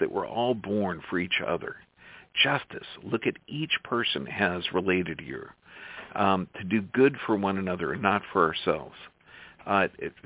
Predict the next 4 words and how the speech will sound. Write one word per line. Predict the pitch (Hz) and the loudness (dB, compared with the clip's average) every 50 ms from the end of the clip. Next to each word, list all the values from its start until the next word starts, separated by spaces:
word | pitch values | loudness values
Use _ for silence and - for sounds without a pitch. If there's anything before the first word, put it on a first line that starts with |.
| - - | -2 2
fantastically | - 117 113 104 - - - - - - 143 135 127 - - - - - - 85 87 82 | 4 6 6 4 2 -2 -6 -4 0 2 2 2 0 0 -4 -4 -6 -4 -4 -6 -4 -4
important, | 82 80 - - - - - - - - 113 - - - | -6 -8 -8 -6 -6 -4 -4 -6 -10 -16 -18 -10 -6 -4
fantastically | 120 117 117 110 113 113 - 117 120 117 110 107 107 - - - - - - 67 - | 0 0 0 0 0 -2 -4 -2 0 2 2 2 2 0 -6 -10 -10 -10 -10 -12 -12
important. | - - - - - - - - - | -12 -12 -10 -10 -10 -10 -10 -12 -20